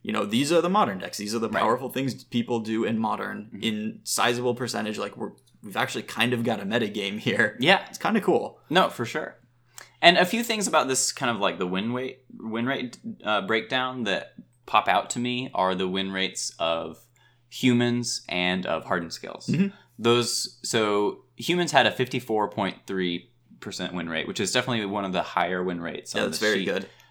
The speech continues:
Speaker 2: Um, and I, you know, human, there were a couple of people talking about humans for this tournament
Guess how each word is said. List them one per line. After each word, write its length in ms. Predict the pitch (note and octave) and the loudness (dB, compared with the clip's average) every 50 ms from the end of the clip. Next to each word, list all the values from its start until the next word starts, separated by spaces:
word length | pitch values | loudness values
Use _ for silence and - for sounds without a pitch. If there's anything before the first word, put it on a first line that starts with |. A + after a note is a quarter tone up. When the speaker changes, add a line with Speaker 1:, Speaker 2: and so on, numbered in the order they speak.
| _ _ _ - | _ _ _ -4
Speaker 2:
Um, 580 | - F2+ F2+ F2 F2 F2 F2 E2+ E2 E2 F2 - - _ _ _ _ _ _ - - | 0 2 2 4 2 2 0 -2 -6 -8 -10 -12 -14 _ _ _ _ _ _ 0 4
and 160 | B2+ C3 C3+ | 4 6 8
I, 280 | A#2+ D#3 E3+ D#3+ - - | 6 6 4 4 -2 -4
you 140 | - F3 C#3+ | 0 2 4
know, 240 | A#2+ G#2+ F#2 - - - - | 4 4 2 0 -6 -14 -14
human, 500 | F#3+ - - A3 A3+ A3+ G#3 - - - - - | -10 -6 -6 -4 -4 -4 -4 -6 -10 -14 -14 -12
there 160 | - D#3+ A#3 B3+ | -6 -4 0 2
were 80 | B3+ A3+ | 2 2
a 60 | F3+ | 6
couple 220 | - D3 C3 D3+ | 6 6 6 6
of 60 | D3 | 2
people 220 | C3+ D#3+ C#3 D3+ D3 | 2 0 0 2 2
talking 240 | - D3 C#3 - D3 | 2 2 0 0 -2
about 140 | C#3+ C3+ | -4 -4
humans 340 | C3+ C#3+ C3+ C3+ C3+ C3 - | -2 -2 -2 -2 -2 -4 -6
for 120 | - - C3 | -4 -4 -4
this 140 | C3 B2+ | -4 -4
tournament 400 | - - C#3 C3 C3 C3+ C3+ E3 | -6 -6 -6 -6 -4 -4 -6 -6